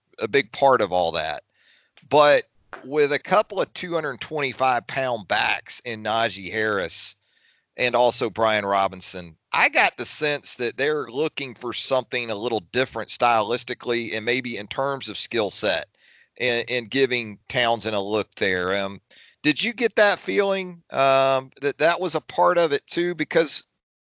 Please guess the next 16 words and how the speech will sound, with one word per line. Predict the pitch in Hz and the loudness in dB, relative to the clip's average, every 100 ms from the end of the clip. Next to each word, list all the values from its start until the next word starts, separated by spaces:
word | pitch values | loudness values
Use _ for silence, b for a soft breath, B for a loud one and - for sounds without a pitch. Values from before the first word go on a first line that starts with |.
| _ _ _ _ _ _ _ | _ _ _ _ _ _ _
you | 208 | -6
know, | 196 - | -6 -8
you've | - | -4
seen | - 220 180 | -2 0 0
it | 110 | 2
most | 131 123 | 0 0
recently | 151 147 147 131 | -2 -2 -2 0
with | 127 | 0
Josh | 120 127 117 | 4 4 4
Jacobs, | 131 120 - 78 - B B B | 2 2 0 -8 -12 B B B
uh, | - 110 110 | 0 2 2
Kenyon | 156 147 135 | 0 0 0
Drake, | 135 127 104 | 4 4 4
who | 107 | -6
you | 101 | -8
mentioned. | 98 90 - 73 | -8 -8 -10 -14